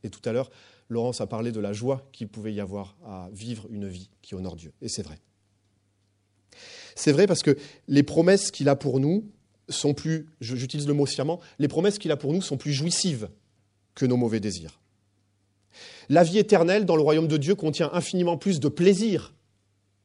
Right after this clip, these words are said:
que le moindre des plaisirs ici sur terre. Et donc, c'est par ce détour vers la croix que nous pourrons tenir ferme.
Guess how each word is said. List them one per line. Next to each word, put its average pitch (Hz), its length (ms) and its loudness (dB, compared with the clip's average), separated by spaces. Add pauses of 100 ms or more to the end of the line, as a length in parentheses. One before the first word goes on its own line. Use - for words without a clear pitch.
(480)
que - 120 -6
le 131 100 2
moindre 143 280 0
des 135 120 -2
plaisirs 123 360 -6
ici 113 220 -10
sur - 180 -14
terre. - 240 -18 (2250)
Et 123 80 -4
donc, 143 240 2 (280)
c'est - 160 -2
par 135 180 0
ce 143 100 -2
détour 139 340 0
vers 127 160 2
la 120 100 4
croix 147 320 -2 (380)
que 123 400 2
nous 131 140 -2
pourrons 120 320 -2
tenir 113 280 -4
ferme. 80 340 -12